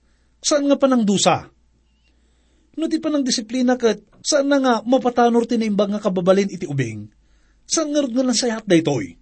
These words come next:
Kastamat nga, saan tayo kung mga ibagbaga kadagiti anak tayo nga dusdusaan tayo ida? No kas pangarigan tababautan tayo ida? Masapul nga ipaawat tayo kadakwada nga palpalagipan tayo ida.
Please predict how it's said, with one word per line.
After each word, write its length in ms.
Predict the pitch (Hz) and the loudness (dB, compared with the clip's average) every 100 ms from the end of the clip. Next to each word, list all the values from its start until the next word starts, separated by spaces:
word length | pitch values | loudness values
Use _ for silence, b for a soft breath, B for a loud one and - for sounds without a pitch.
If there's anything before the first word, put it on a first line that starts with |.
| _ _ _ _ _ _ _ _ _ _ b b b b b b | _ _ _ _ _ _ _ _ _ _ b b b b b b
Kastamat 400 | 330 320 302 294 247 | -2 0 -2 -4 -4
nga, 320 | 247 208 180 - | -2 -2 -6 -4
saan 240 | - 277 | -2 -2
tayo 160 | 277 269 | -4 -6
kung 160 | 269 247 | -4 -4
mga 160 | 226 | -4
ibagbaga 400 | 202 190 190 202 | -4 -2 0 0
kadagiti 400 | 202 180 180 185 | -2 -4 -6 -8
anak 240 | 175 175 - | -8 -8 -4
tayo 240 | 175 185 190 | -2 -2 -2
nga 160 | 180 175 b b - | -4 -6 b b -8
dusdusaan 640 | 262 - 262 269 240 247 | -8 -4 -2 -2 -2 -4
tayo 240 | 240 226 | -4 -4
ida? 320 | 185 170 120 - _ _ _ _ - | 0 -2 -2 -12 _ _ _ _ -14
No 80 | 311 | -8
kas 160 | 285 - | -6 -4
pangarigan 480 | 254 254 254 247 | -2 0 0 -2
tababautan 640 | 240 226 214 202 214 214 208 | -2 -2 -2 -2 -4 -4 -6
tayo 160 | 196 | -6
ida? 320 | 170 156 139 - _ _ _ _ _ _ _ _ _ _ _ _ | -4 -2 -2 -4 _ _ _ _ _ _ _ _ _ _ _ _
Masapul 480 | - 311 302 302 285 | -8 -4 -2 -2 -2
nga 160 | 262 254 | -2 -4
ipaawat 480 | 254 226 226 226 214 | -4 -4 -2 -4 -4
tayo 160 | 202 | -6
kadakwada 480 | 180 160 202 190 202 | -4 -6 -4 -2 -2
nga 160 | 214 208 b b - | -2 -4 b b -2
palpalagipan 720 | 285 277 277 262 233 - 240 | 0 0 -2 -2 -4 -4 -4
tayo 240 | 233 226 | -2 -4
ida. 320 | 175 170 135 | -2 -2 -2